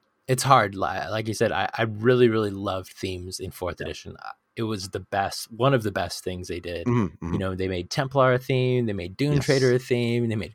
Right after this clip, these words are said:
Speaker 1: Gladiator a theme, and it was great.
Speaker 2: Yes.
Speaker 1: Because those are the things, you know, Templars, like, there was Defiler Templars, and there's, you know, just different aspects of Templars that, that you could use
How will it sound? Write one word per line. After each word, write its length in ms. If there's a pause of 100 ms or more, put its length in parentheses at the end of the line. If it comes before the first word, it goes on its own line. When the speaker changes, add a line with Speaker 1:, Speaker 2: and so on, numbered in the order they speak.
Speaker 1:
Gladiator 540
a 40
theme, 420
and 120
it 40
was 220
great. 560 (200)
Speaker 2:
Yes. 120
Speaker 1:
Because 200
those 200
are 40
the 120
things, 320
you 60
know, 60
Templars, 640
like, 260
there 160
was 180
Defiler 540
Templars, 580
and 120
there's, 320 (340)
you 80
know, 360
just 200
different 300
aspects 460
of 140
Templars 560
that, 240 (100)
that 200
you 100
could 220
use 600